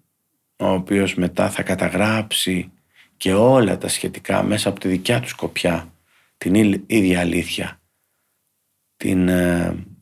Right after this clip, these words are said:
το έργο του Χριστού στον κόσμο. Ε, και επίσης ξέρουμε από την παράδοση ότι είναι, ο Λουκάς είναι σπουδαίος αγιογράφος. Ε, καυχόνται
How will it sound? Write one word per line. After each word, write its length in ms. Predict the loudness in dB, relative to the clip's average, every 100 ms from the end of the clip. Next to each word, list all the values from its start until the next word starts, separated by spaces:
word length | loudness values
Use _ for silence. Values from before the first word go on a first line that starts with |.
| _ _ -4
το 140 | 4 6
έργο 440 | 6 4 2 -2 -12 _ -10
του 120 | -6
Χριστού 560 | -2 -2 0 0 -2 -12 _ _ _ _
στον 240 | -8 -6 0
κόσμο. 540 | 2 2 2 0 -2 -14 -20 -20 -20 -20 -20 -20 -20 -20 -20 -20 -20 -20 -20 _ _ _
Ε, 520 | 2 4 6 6 4 0 -8 -2
και 140 | 2
επίσης 680 | 4 6 6 4 2 2 -2
ξέρουμε 460 | 0 4 6 6 4
από 180 | 2 0
την 120 | 0
παράδοση 640 | 2 4 4 4 4 4
ότι 300 | 2 2 2
είναι, 180 | 2 2
ο 100 | 2
Λουκάς 480 | 2 2 0 0 0
είναι 240 | 2 0
σπουδαίος 500 | -2 0 2 2 0
αγιογράφος. 1040 | 0 0 2 2 2 2 0 0 -4 -6 _ _ _ _ _ -20 -20 -20 _ _ _
Ε, 280 | -4 -2 -2
καυχόνται 1000 | 0 0 0 4 6 6 2 -2 -4